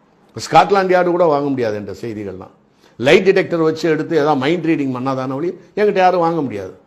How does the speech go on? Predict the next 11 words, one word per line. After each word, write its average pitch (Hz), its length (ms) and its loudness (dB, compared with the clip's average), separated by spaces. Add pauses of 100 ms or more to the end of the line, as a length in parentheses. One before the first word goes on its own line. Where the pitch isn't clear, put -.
எப்படி 233 240 -2
சொன்னாப்புல, 151 520 -6 (1000)
எதிரியாண்டுன்னு 175 680 0
எப்படி 131 220 -8
சொன்னாப்புல, 104 420 -10 (1120)
ஆச்சரியமா 180 520 -4
இருக்கிறது. 95 340 -12
எங்க 143 160 -6
அப்பா 170 160 -4
அம்மாவுடைய 123 340 -4
பேரு, 135 320 -6